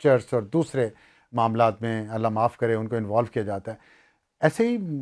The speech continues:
मर्दों के साथ भी है, लड़कों के साथ। यंग लड़के आते हैं यहाँ ड्रग्स में, अ, इन्वॉल्व हो जाते हैं, वो ऐसी महफिलों में रात को बैठते हैं। ख़ास तौर पे जर्नलिस्ट भी जो होते हैं उनका भी दिल होता है कि हमें एक्सेस हो पावर कॉरिडोर्स तक,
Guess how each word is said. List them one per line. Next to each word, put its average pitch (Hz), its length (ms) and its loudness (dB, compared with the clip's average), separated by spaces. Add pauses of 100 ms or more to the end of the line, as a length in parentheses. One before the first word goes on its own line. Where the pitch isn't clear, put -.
मर्दों 139 280 2
के 127 80 -6
साथ 98 200 -8
भी 87 200 -18
है, 95 80 -14
लड़कों 117 280 -4
के 131 80 -6
साथ। 113 200 -10
यंग 175 260 2
लड़के 160 260 2
आते 143 260 4
हैं 165 220 -2 (140)
यहाँ 123 160 -2
ड्रग्स 135 340 2
में, 139 300 0
अ, 127 200 -4
इन्वॉल्व 120 320 -2
हो 123 80 -2
जाते 117 320 0
हैं, 131 220 -2 (460)
वो 139 80 6
ऐसी 139 240 4
महफिलों 139 320 0
में 165 100 2
रात 131 220 4
को 151 100 -4
बैठते 120 340 0
हैं। 143 160 -2
ख़ास 123 320 -6
तौर 156 80 4
पे 143 160 -2
जर्नलिस्ट 127 340 0
भी 185 80 0
जो 147 140 0
होते 107 200 -6
हैं 160 60 -2
उनका 165 280 2
भी 202 140 4
दिल 147 180 4
होता 131 200 0
है 135 80 2
कि 143 80 -4
हमें 139 360 0 (300)
एक्सेस 185 480 2
हो 120 240 0 (300)
पावर 147 240 6
कॉरिडोर्स 147 640 6
तक, 101 140 -8